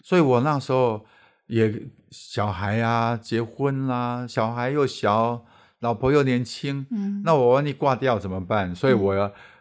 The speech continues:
Speaker 2: 嗯。
Speaker 1: 慢慢，那时候我本来在上班嘛，
Speaker 2: 嗯。
Speaker 1: 在银行上班哈，那我想薪水太慢了啦，
Speaker 2: 嗯。
Speaker 1: 啊，这样子养不活他们啦，所以我要创业，快速赚钱，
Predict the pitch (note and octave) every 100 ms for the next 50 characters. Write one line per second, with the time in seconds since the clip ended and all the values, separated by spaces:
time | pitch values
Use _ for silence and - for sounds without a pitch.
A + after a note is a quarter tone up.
0 | _ - G2+ C3 C3 B2 A2+ C3 A#2+ G2+
1 | G2 F2+ A2 G2 G#2 F2 F#2+ F2 F2 D2+
2 | F#3+ F#2 G#2+ G2+ G2+ E2+ D#2+ F2+ D#2+ F2
3 | E2+ F2 D#2+ - - _ - C3+ G2 G2
4 | G2+ C#3+ C3+ - C3+ B2 B2 G#2+ F#2+ F2
5 | D2+ _ _ G3+ G3 A2 F2 E2 - C3+
6 | A2 G#2+ G#2 F2+ G#2+ A2 F#2+ F2+ G2+ G2
7 | E2 D#2+ - _ _ _ - B2+ F#2+ G2
8 | G2+ - E3 B2+ A2 A#2 D#2+ - _ -
9 | F3+ B2 - G#2+ A2+ F2 - -